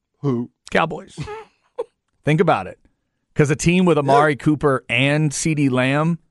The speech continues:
Speaker 2: that's deadly. That's really dangerous. If one of those guys is technically your two on a play, my God. And then Schultz is your third option. That's what teams like Cincinnati have built. That's what Kansas City has now built. Even without Tyreek Hill,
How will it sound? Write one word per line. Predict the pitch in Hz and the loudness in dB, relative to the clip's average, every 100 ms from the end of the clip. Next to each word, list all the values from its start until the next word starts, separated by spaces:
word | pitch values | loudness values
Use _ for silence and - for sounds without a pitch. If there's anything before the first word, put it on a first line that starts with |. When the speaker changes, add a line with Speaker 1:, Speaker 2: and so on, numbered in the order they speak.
| _ _ | _ _
Speaker 2:
that's | 123 120 - | -2 -2 -4
deadly. | 117 107 82 80 _ _ _ _ - | -6 -6 -8 -16 _ _ _ _ -4
That's | 127 123 | -4 0
really | 131 123 113 | -2 0 -2
dangerous. | 110 104 98 92 - | -4 -6 -8 -12 -8
If | 127 - | -8 -2
one | 131 | -2
of | 160 | 0
those | 135 131 | -2 -2
guys | 123 135 139 | -2 -2 -2
is | 117 104 | -6 -10
technically | - - 139 143 123 143 | -10 -6 -6 -4 0 0
your | 123 117 | 2 -2
two | - 147 131 143 | 0 0 2 2
on | 143 143 | 2 0
a | |
play, | 135 156 156 160 170 - _ _ | -2 0 2 2 0 -6 _ _
my | 170 143 - | -2 -2 -6
God. | - 131 139 85 69 - | -2 0 0 -2 -10 -8
And | 127 | -2
then | 131 | -2
Schultz | 117 - 156 160 | -2 2 2 2
is | 143 113 | -2 -2
your | 107 | -6
third | - 131 143 | 0 2 2
option. | 151 156 - 170 170 - - | 2 0 0 -2 -2 -6 -4
That's | 117 156 160 | 0 0 0
what | 175 147 | -4 -4
teams | - 160 143 | -4 -4 -2
like | 127 110 | -2 -4
Cincinnati | - 139 123 127 143 147 | -4 -2 0 0 2 2
have | 139 110 | 0 2
built. | 151 143 - _ _ | 2 0 -6 _ _
That's | 135 135 | -2 -2
what | 131 - | -2 -2
Kansas | 143 120 113 | -2 -2 -4
City | - 151 151 | 0 2 2
has | 135 | 2
now | 156 151 | 0 0
built. | 143 156 151 | 2 0 0
Even | 175 220 | 0 0
without | 208 196 | 0 0
Tyreek | 202 190 170 143 | 2 2 0 2
Hill, | 175 123 | 2 2